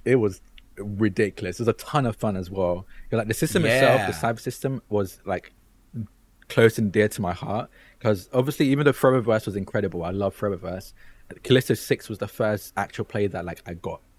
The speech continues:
Speaker 1: into. Like, I was there
Speaker 2: Mm-hmm.
Speaker 1: every week watching it live. I was in chat, communicating with the community and everything like that.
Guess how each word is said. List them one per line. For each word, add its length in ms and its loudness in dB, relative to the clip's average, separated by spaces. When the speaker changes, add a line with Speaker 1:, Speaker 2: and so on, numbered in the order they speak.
Speaker 1:
into. 480 -2
Like, 220 -12
I 140 6
was 140 4
there 180 4
Speaker 2:
Mm-hmm. 100 0
Speaker 1:
every 180 4
week 400 -2
watching 300 -4
it 100 -8
live. 580 2
I 60 -2
was 100 -6
in 180 2
chat, 400 -4
communicating 380 -2
with 100 -4
the 60 -4
community 600 -2
and 60 -4
everything 280 -6
like 100 -10
that. 260 -6